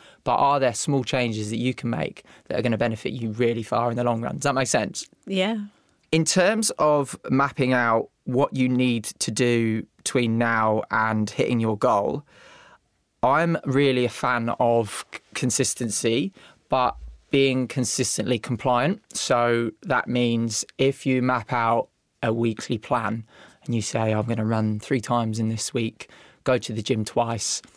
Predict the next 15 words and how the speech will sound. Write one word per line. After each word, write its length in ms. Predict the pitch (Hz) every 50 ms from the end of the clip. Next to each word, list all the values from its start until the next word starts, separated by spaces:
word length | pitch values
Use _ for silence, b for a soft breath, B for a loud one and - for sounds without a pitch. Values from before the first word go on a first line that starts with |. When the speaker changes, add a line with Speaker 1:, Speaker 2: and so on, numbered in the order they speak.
| b b b b b b b
Speaker 1:
um, 540 | - 117 113 110 107 107 110 107 104 107 - -
and 120 | - 117 110
make 160 | 110 113 113
sure 160 | - - 120 110
I 60 | 107
get 260 | 104 113 110 - _ _ _ -
five 280 | - - - 120 113 107
thousand 260 | - 120 117 117 117
steps 320 | 110 - 135 - - -
in," 220 | - 117 104 123 - -
or 100 | 123 120
whatever 240 | 127 123 117 123
it 40 | 160
may 160 | 156 - - -
be, 380 | - 143 120 - - - -